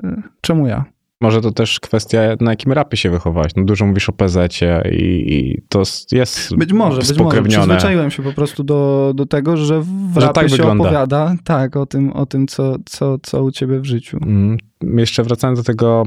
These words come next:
Speaker 2: do tej twojej drogi, tak, przeczytałem, że mówiłeś o siedemnastym, osiemnastym roku, że gdybyś zobaczył, jak żyłem, absolutnie nie uwierzyłbyś, że jestem w stanie cokolwiek osiągnąć. I co od tamtego momentu się w tobie zmieniło?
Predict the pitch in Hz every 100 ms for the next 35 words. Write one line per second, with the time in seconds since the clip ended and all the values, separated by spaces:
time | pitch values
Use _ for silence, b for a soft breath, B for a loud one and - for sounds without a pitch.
0 | 110 117 117 - 120 139 147 101 90 95
1 | - 107 101 107 104 98 101 98 98 98
2 | 101 101 101 - - 107 104 113 - 107
3 | 104 101 104 101 - 110 104 101 104 110
4 | 104 101 98 104 104 101 98 101 104 95
5 | 95 104 110 98 92 104 107 107 104 98
6 | 101 104 104 95 101 98 95 95 98 -
7 | 95 - 101 92 95 92 98 - 95 98
8 | 101 - 85 82 82 - - - - 98
9 | 92 87 87 85 85 95 98 - 117 90
10 | 82 82 80 80 80